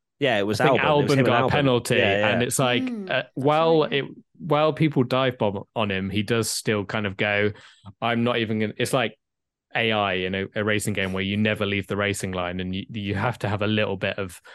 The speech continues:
Speaker 2: awareness of, you can't just turn into a corner and pretend someone's not there. So, um, yeah,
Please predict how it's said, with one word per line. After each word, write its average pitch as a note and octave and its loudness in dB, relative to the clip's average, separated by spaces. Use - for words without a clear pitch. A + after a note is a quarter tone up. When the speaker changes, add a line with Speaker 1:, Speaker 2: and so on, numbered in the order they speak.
Speaker 2:
awareness G#2 -2
of, F#2 -4
you A2 -10
can't F#2+ -4
just - -6
turn F#2 -4
into F#2 -8
a F#2 -6
corner F#2+ -4
and E2+ -12
pretend F2+ -12
someone's F2 -10
not F#2 -8
there. F2 -8
So, F#2+ -6
um, G2+ -2
yeah, E2+ -8